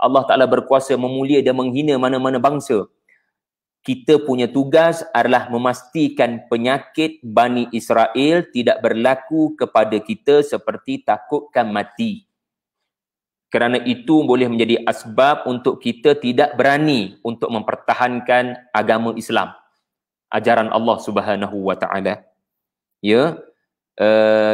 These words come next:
itulah serba sedikit perkara yang boleh saya kongsikan. Em, satu pendapat yang menarik saya kongsikan daripada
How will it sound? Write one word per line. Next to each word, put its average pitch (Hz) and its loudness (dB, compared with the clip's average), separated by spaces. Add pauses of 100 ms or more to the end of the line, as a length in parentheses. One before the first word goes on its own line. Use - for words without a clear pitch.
itulah 135 0
serba 113 -2
sedikit 123 -4
perkara 120 2
yang 120 4
boleh 123 4
saya 107 0
kongsikan. 135 0 (560)
Em, 107 0 (1120)
satu 139 -4
pendapat 117 -2
yang 113 -2
menarik 113 0 (320)
saya 107 -4
kongsikan 110 -4
daripada 107 0